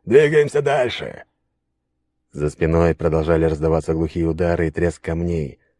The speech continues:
Туннель рушился, как будто какая-то невидимая сила хотела похоронить их заживо.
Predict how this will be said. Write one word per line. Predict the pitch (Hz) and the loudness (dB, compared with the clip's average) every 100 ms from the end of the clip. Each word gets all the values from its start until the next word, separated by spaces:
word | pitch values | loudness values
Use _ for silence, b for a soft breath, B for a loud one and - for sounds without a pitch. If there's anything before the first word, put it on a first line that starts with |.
| _ _ | _ _
Туннель | 95 98 98 98 | -2 0 0 0
рушился, | 104 98 - 90 92 | 0 -4 -6 -10 -8
как | 95 92 | -6 -6
будто | 101 98 | -8 -8
какая-то | 87 92 98 92 | -6 -6 -4 -4
невидимая | 92 92 95 92 92 90 | -4 -2 -4 -4 -4 -8
сила | - 104 92 87 | -6 -4 -2 -4
хотела | 90 98 90 | -4 -4 -4
похоронить | - 87 104 104 104 98 | -6 -8 -4 -2 -2 -2
их | 95 | -6
заживо. | 87 98 95 67 58 50 | -6 -4 -4 -6 -12 -18